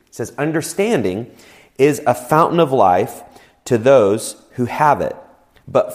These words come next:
folly brings punishment to fools." And I just wanna highlight that idea of understanding. Uh, in English, understanding is something like, "Okay, I, I get it."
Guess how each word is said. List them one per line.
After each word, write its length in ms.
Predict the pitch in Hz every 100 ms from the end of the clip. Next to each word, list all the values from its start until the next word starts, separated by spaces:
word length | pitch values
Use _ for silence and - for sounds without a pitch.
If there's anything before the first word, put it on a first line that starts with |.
| -
folly 580 | 175 247 110 92 143 - - _ _ _ _ _ _
brings 440 | - 123 139 135 -
punishment 720 | - - 185 165 - 95 92 - - _ _ -
to 120 | 113
fools." 600 | - 135 87 50 - - _ _ _ _
And 140 | 151 151
I 80 | 147
just 240 | 269 277
wanna 160 | 214 120
highlight 600 | - 139 135 104 - 123
that 220 | 127 -
idea 540 | 113 104 92 120 120
of 160 | 101 -
understanding. 1040 | 110 101 95 - - 107 104 82 82 120 - _ _ _
Uh, 180 | 107 104 127
in 140 | 143
English, 500 | 156 208 185 117 -
understanding 760 | - 160 151 - 143 131 131 113
is 100 | -
something 280 | 123 120
like, 160 | 110 104
"Okay, 280 | 139 120 107
I, 200 | 104 -
I 100 | 107
get 400 | 98 - 117 90
it." 240 | - -